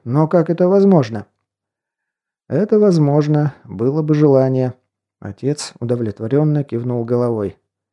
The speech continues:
«Сейчас я расскажу тебе то, о чём тебе не стоит говорить ни с кем, кроме нас. Сведения под грифом «совершенно секретно». Я не шучу, тут на кону твоя жизнь. Носителей этой тайны можно по пальцам одной руки пересчитать.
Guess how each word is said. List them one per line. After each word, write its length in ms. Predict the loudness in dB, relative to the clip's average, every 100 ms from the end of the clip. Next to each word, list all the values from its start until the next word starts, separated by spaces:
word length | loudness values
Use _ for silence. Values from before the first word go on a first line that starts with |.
| _ _ _ _ _
«Сейчас 540 | -10 -8 0 2 2 4
я 100 | 4
расскажу 440 | 2 2 2 2
тебе 260 | 0 0 0
то, 240 | 2 2
о 80 | 2
чём 260 | 0 -2 0
тебе 280 | 0 0
не 100 | 0
стоит 400 | -2 0 2 2
говорить 420 | 2 2 2 0 0
ни 140 | -4
с 80 | -2
кем, 260 | -2 -2
кроме 360 | -2 -2 -2 -2
нас. 360 | -4 -6 -12 -18 _
Сведения 680 | -14 -4 0 0 0 0 0
под 220 | 0 0
грифом 520 | 0 -2 -2 -2 -4 -4
«совершенно 720 | -4 -2 -2 -4 -6 -4 -6
секретно». 640 | -6 -6 -2 -2 -2 -14 -20 _ _ _ _ _ _ -4
Я 200 | -2 2
не 140 | 2
шучу, 500 | 0 -4 -4 -6 -6 -8
тут 220 | -2 0 2
на 120 | 2
кону 300 | 2 2 2
твоя 340 | 0 0 0
жизнь. 380 | 0 -2 -2 -10 -16 _ _ _
Носителей 640 | -8 -8 -4 -2 0 2 2
этой 400 | 2 0 0 -2
тайны 420 | 0 0 -2 -4
можно 360 | -2 0 0
по 120 | -2 0
пальцам 440 | 2 0 0 0
одной 260 | 0 2 2
руки 300 | 2 0 -2
пересчитать. 720 | -2 -2 -6 -6 -4 -6